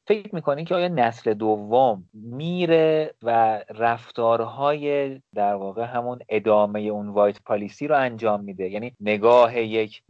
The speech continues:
بچه‌ای که از پدر و مادر مهاجر به دنیا اومده ولی اونجا رشد پیدا کرده در سن مثلاً بیست، بیست پنج سالگی، آیا میره زیر مجموعهٔ اون نژاد پرستی های آشکار و نهان و خواسته و ناخواسته قرار می‌گیره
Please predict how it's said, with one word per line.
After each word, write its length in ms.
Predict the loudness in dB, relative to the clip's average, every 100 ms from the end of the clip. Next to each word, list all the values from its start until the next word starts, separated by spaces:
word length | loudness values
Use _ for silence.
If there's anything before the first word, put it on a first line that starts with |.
| 0
بچه‌ای 600 | 0 -2 -8 -8 -12 -16
که 200 | -6 -4
از 180 | -4
پدر 260 | -6 -4 -4
و 20 |
مادر 280 | -2 -4 -4
مهاجر 420 | -4 -4 -4 -4
به 120 | -6
دنیا 320 | -6 -6 -2 -2
اومده 460 | -2 -2 -4 0
ولی 180 | 0 0
اونجا 320 | -4 -6 -4 -2
رشد 280 | -2 -4 -8
پیدا 220 | -8 -6
کرده 320 | -4 -2 0
در 220 | 0 -2
سن 280 | -4 -10 -10
مثلاً 180 | -8 -8
بیست، 260 | -8 -10 -12
بیست 120 | -8
پنج 180 | -8 -6
سالگی، 600 | -6 -4 -4 -4 -6 -6 _ _ _ _
آیا 520 | -2 2 6 6 4 0 _ -16
میره 800 | -10 -6 -2 2 6 8 6 4
زیر 260 | -2 -2 -2
مجموعهٔ 720 | 0 0 -2 -8 -8 -4 -4
اون 360 | -6 -8 -10 -10
نژاد 360 | -6 0 2 2
پرستی 480 | -2 -2 -4 -8 -6
های 280 | -2 0
آشکار 640 | 2 0 0 -4 0 2 2
و 80 | -2
نهان 520 | -4 -4 0 0 0
و 80 | -4
خواسته 500 | 0 0 0 -6 -6
و 140 | -4
ناخواسته 640 | -4 -4 -2 -4 -4 -2
قرار 320 | 0 0 0 -2
می‌گیره 580 | -6 -8 -4 -4 -6